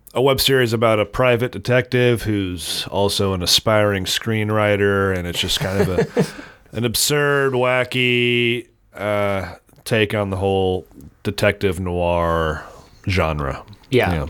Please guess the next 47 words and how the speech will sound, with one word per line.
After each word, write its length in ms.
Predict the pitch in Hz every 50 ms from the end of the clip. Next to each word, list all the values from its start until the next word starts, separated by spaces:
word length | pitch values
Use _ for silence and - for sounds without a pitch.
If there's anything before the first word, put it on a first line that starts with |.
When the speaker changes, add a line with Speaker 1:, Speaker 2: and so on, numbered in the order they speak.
| - - - - - - -
Speaker 2:
Yeah, 160 | 143 143 135 131
it's 100 | - -
really 160 | 151 151 143
great. 200 | 135 135 117 107
I've 80 | 107 123
gotten 160 | 135 135 139
to 60 | 131
see 140 | - 151 139
the 120 | 127 120
first 280 | - 139 135 127 - 131
episode 400 | 127 - - - - 139 135 131
of 160 | 131 127 131
it, 240 | 135 135 131 - -
and 180 | 110 113 110
it's, 480 | 113 110 107 - - - - - - -
like, 320 | 123 117 110 107 - - -
it's 160 | 131 113 -
hilarious. 440 | 117 117 120 110 98 82 80 110 -
If 60 | 117
you 120 | 117 120 120
like 360 | 123 127 131 135 131 - - -
that 180 | 123 120 -
sort 180 | - 135 127 120
of 140 | 120 113 120
really 240 | 120 120 120 117 113
absurd 440 | 110 110 - - 120 120 120 110
humor, 480 | 110 117 117 113 113 110 107 107 107 104
right 140 | 104 117 127
before 180 | 123 - 139
we 120 | 131 131 127
started 240 | - 131 123 120 120
rolling, 360 | 117 117 117 117 110 107 104
we 100 | 104 107
were 60 | 110
talking 280 | - 113 107 107 113 110
about 340 | 104 110 107 107 104 - - _ -
how 260 | - 117 117 113 107 - _ _ _ - - - _ _
glad 320 | - 135 131 135 143 143 135
I 100 | 131 123
am 220 | 120 120 120 117
that 280 | 117 113 110 101 - 110
we 140 | 113 117
have 160 | 117 120 113 117
you 120 | 117 117
on 160 | 113 113 113
for 120 | 113 110 107
this, 420 | 113 151 160 156 - - -